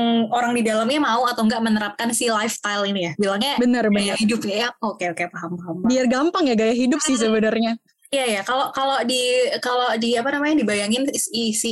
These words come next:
Speaker 1: E S G ini adalah sebuah lifestyle kita untuk melakukan pekerjaan setiap hari agar tidak merusak lingkungan, malah lebih ini sih, lebih apa ya, lebih bisa diterima banyak orang gitu loh. Karena
Speaker 2: Bener, bener, bener.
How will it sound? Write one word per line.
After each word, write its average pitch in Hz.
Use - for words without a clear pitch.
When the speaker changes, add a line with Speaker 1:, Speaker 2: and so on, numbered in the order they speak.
Speaker 1:
E 226
S 214
G 214
ini 277
adalah 202
sebuah 190
lifestyle 196
kita 214
untuk 214
melakukan 214
pekerjaan 214
setiap 214
hari 196
agar 214
tidak 202
merusak 214
lingkungan, 214
malah 247
lebih 214
ini 277
sih, 185
lebih 208
apa 208
ya, 170
lebih 262
bisa 240
diterima 247
banyak 226
orang 277
gitu 285
loh. 220
Karena 233
Speaker 2:
Bener, 240
bener, 214
bener. 196